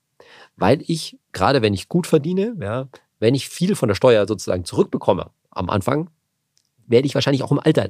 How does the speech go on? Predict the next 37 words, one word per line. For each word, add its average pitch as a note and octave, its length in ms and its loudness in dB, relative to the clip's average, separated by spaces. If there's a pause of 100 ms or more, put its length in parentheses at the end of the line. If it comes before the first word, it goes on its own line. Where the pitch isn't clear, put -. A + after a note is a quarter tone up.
einen A2+ 240 2
nicht C3 200 -2
ganz C3+ 180 -2
geringen A#2 300 0
Steuersatz G2+ 500 0 (300)
haben. D3+ 380 0
Und C#3+ 420 -6
ja, G2+ 320 -2
da F2 120 -4
zahle G#2+ 200 -4
ich - 40 -6
dann G#2+ 120 -8
schon A2+ 120 -10
auch F#2+ 180 -12
ordentlich F#2+ 400 -12
Steuern G2+ 260 0
drauf. F2 200 -4
Dadurch, G2 300 -4 (540)
das F#2+ 120 -4
haben A#2+ 100 2
wir A2+ 60 6
ja G2+ 100 6
bei G2 100 0
Riester A#2+ 260 0
auch G2+ 160 -4
heute C3 180 4
so, G2+ 240 -2
dass G2 220 -2
es, - 240 -4 (220)
wenn G2+ 140 0
ich G2+ 120 -4 (240)
auch - 180 0
heute B2+ 200 4
Gutverdiener G#2 500 2
bin G2+ 140 -2
bei G2+ 100 0
Riester, A2 420 2